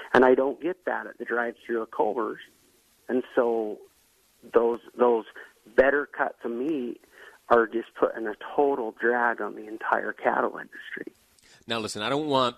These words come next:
Speaker 2: I, I don't play that bit of audio so that you'll feel sympathy for my friend Mister Gibson here because he hasn't had a ribeye,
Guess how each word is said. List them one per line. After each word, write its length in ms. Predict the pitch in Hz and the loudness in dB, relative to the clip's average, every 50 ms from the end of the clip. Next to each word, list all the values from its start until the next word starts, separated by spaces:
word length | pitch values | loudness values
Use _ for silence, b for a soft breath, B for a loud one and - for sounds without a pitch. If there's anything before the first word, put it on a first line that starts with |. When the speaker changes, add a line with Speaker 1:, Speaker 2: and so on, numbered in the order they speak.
| _ _ | _ _
Speaker 2:
I, 240 | 107 120 127 127 127 120 | -6 -2 0 0 0 2
I 60 | 123 131 | 0 0
don't 160 | 147 160 - | 0 -2 -4
play 260 | - 147 143 139 135 | -4 -2 0 0 2
that 220 | 127 117 110 107 | 2 0 0 0
bit 120 | 107 117 107 | 0 -2 0
of 80 | 104 | 0
audio 400 | 101 110 107 107 104 101 101 98 | 2 2 2 2 2 0 -2 -4
so 160 | 95 - - 110 | -4 -6 -6 -6
that 140 | 104 101 | -6 -4
you'll 140 | 101 113 113 | -4 -4 -6
feel 220 | - - 131 120 - | -4 -4 -4 -4 -4
sympathy 580 | - - 123 120 - 113 101 - - 107 101 | -2 -4 -4 -4 -4 -6 -6 -4 -4 -4 -4
for 320 | 92 - - 110 101 98 98 | -4 -4 -2 -2 0 0 0
my 200 | 98 98 98 98 | -2 -4 -4 -4
friend 400 | - - 113 107 104 101 101 101 | -4 -4 -2 -2 0 -2 -2 -4
Mister 220 | 101 - - 95 | -6 -6 -6 -8
Gibson 500 | 87 - 117 107 90 - - 107 98 92 | -2 -2 -2 -2 -2 -4 -6 -4 -6 -6
here 180 | 92 98 98 95 | -6 -8 -8 -8
because 240 | 92 - - 101 | -8 -8 -8 -6
he 120 | 92 104 110 | -4 -2 -2
hasn't 200 | 104 98 104 110 | -2 -2 -2 -4
had 80 | 107 | -2
a 60 | 92 90 | -2 -4
ribeye, 580 | 92 101 120 120 104 98 95 90 87 87 87 | -2 0 2 2 2 2 0 0 0 -2 -4